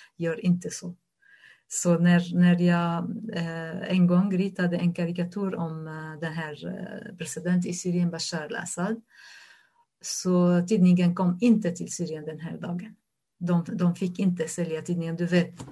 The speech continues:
varje dag de kunde sälja en viss antal, eh, eh, tidningar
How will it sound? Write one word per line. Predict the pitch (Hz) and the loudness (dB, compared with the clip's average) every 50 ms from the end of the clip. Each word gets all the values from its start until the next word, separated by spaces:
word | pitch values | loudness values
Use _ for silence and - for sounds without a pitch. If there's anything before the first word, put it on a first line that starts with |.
| - - | -12 -2
varje | - 180 190 202 208 190 180 | 2 2 2 4 2 2 0
dag | 175 175 175 175 175 | 2 2 2 2 2
de | 175 175 165 170 | 2 0 -2 0
kunde | - 190 185 175 170 165 | 0 2 4 4 2 2
sälja | - 185 175 170 175 165 160 | 0 -2 0 0 0 -2 -4
en | 165 165 | -6 -2
viss | 160 185 180 175 - | 0 0 0 0 -2
antal, | 170 170 170 - - 180 165 156 160 160 160 | -4 -4 -4 -4 -4 -4 -2 -2 -4 -6 -8
eh, | 160 160 156 160 160 165 180 180 180 - 180 - - - 175 180 175 | -8 -8 -8 -10 -8 -6 -2 -2 0 -2 -2 -4 -6 -8 -10 -10 -10
eh, | 165 156 151 156 160 165 175 175 175 180 180 180 180 185 185 180 180 | -10 -10 -12 -12 -12 -10 -8 -8 -6 -6 -6 -8 -8 -8 -10 -10 -4
tidningar | - 190 175 175 170 165 165 165 170 175 | -2 0 0 0 0 0 -2 -4 -4 -6